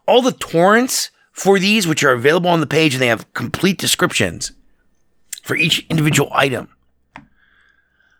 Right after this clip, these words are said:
Torrents have web seeds. The web seeds give you blazingly fast torrent downloads.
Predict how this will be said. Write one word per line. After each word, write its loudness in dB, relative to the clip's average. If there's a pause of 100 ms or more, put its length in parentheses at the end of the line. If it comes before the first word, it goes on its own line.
(500)
Torrents 4
have -2
web 2
seeds. -12 (2500)
The 4
web 6
seeds -2
give 0
you 2
blazingly 2
fast -2
torrent 0
downloads. -4